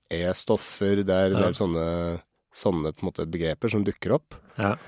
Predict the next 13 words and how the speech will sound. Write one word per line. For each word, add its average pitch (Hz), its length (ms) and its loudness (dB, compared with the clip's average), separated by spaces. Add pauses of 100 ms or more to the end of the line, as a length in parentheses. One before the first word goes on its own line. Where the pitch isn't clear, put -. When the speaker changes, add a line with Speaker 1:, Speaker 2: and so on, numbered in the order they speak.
(340)
Speaker 1:
Og 110 100 0
så 123 80 6
er 113 60 12
det 107 80 10
da 107 80 10
sammensetning 87 840 0 (100)
av 87 460 0 (880)
ulike 98 640 4 (280)
naturlige 92 640 2
ting 127 300 4
som 98 480 2
har 95 240 0
en 92 160 0